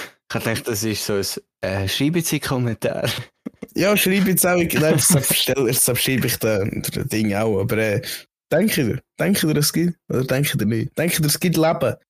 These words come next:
Speaker 2: Es muss nicht einmal ein Alien an sich sein, es kann nur ein Bakterium oder irgendetwas sein, einfach etwas Lebendiges.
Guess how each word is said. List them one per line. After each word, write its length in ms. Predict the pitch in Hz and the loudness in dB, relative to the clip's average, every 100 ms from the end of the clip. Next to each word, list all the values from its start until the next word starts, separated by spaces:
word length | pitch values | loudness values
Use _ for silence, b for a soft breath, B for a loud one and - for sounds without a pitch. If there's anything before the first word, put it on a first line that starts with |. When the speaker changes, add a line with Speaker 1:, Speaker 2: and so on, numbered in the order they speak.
| _ _ - | _ _ -4
Speaker 2:
Es 160 | 131 | 0
muss 180 | 143 143 | 2 2
nicht 140 | 151 156 | 2 2
einmal 240 | 156 151 | 2 2
ein 80 | 147 - | 2 2
Alien 400 | 151 160 156 151 | 4 4 4 2
an 80 | |
sich 260 | 143 165 170 | 2 2 2
sein, 140 | - 139 | 2 2
es 80 | |
kann 240 | - 139 143 | 2 2 2
nur 100 | 139 | 2
ein 120 | 143 | 0
Bakterium 640 | - 127 - 143 147 147 135 | 0 -4 -2 0 2 2 2
oder 160 | 127 | 2
irgendetwas 480 | 139 139 127 - 143 | 2 0 -2 -2 -2
sein, 140 | - 117 | 0 0
einfach 160 | 160 | 0
etwas 240 | 151 - - | -2 -2 -4
Lebendiges. 680 | 107 117 120 113 - - | -2 0 0 -2 -4 -6